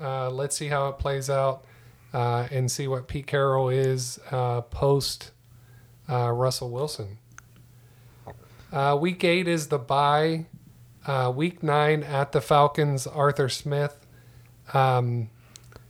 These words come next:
really, uh, his second year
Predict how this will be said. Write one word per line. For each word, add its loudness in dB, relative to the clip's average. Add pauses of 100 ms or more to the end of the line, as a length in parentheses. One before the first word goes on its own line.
(300)
really, 2 (240)
uh, 2 (280)
his 0
second -4
year -2